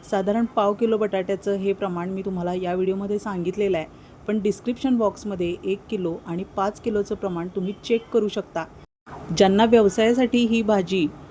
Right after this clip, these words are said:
पहिल्यांदाच ट्राय करायची आहे त्यांनी या कमी प्रमाणात आधी भाजी ट्राय करून बघा. हात बसला की त्यानंतर तुम्ही एक किलो आणि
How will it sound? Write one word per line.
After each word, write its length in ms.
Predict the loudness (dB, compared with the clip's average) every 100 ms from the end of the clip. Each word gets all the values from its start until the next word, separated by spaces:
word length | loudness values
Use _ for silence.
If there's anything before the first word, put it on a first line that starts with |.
| -20 -10 2
पहिल्यांदाच 560 | 4 6 4 2 0 -2
ट्राय 200 | -2 -2
करायची 480 | 2 2 2 0 -2
आहे 80 | -2
त्यांनी 440 | -2 -2 -2 0
या 140 | -2 -2 -2
कमी 160 | 2 2
प्रमाणात 480 | 2 2 2 0 0
आधी 180 | 0
भाजी 300 | -2 -2 0
ट्राय 260 | 0 2 0
करून 320 | 4 4 4
बघा. 280 | 0 -2 -6 -8 -20 -20 -10
हात 120 | -4 -2
बसला 400 | 0 0 0 0 -4 -18 -20 -10
की 80 | -8
त्यानंतर 520 | -4 -2 -2 -2 -4
तुम्ही 280 | -2 -2 -2 -2
एक 220 | -2 0
किलो 240 | 0 0 0
आणि 200 | -4 -4